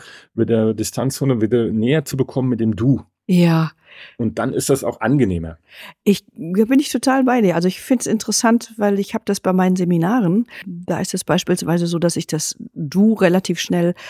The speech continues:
Speaker 2: anbiete, einfach deswegen, weil sich's interessanterweise besser lernt mit einem Du, was ich total verrückt finde.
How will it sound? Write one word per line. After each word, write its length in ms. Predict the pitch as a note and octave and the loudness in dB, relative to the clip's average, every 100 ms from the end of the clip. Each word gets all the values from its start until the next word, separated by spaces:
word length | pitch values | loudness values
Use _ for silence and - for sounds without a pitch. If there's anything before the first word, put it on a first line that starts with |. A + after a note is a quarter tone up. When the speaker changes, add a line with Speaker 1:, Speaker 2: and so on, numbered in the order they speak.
| - - - | -18 -18 -2
Speaker 2:
anbiete, 480 | F3 G3 F#3+ G3+ | 2 2 2 0
einfach 220 | - F3+ E3+ | 0 -2 -4
deswegen, 440 | E3 - E3+ D#3+ | -6 -2 -2 0
weil 140 | D#3 | -2
sich's 160 | - D#3+ | -2 -6
interessanterweise 680 | D#3+ D#3 D3 D#3+ D3 D3+ D3 | -6 -4 -2 -2 0 -2 0
besser 300 | D3 D3 D3 | -2 0 0
lernt 360 | C#3 C#3+ F3 | 2 2 2
mit 140 | A#3 B3+ | 2 2
einem 200 | B3+ B3 | 2 2
Du, 180 | C4+ B3+ | 2 0
was 160 | G3 | -2
ich 120 | F#3+ | -4
total 400 | - F3+ F#3 F3+ F#3+ _ | -8 -8 -6 -6 -8 _
verrückt 400 | - D#3 F#3 - | -8 -2 -2 2
finde. 240 | C4+ D4+ | 2 4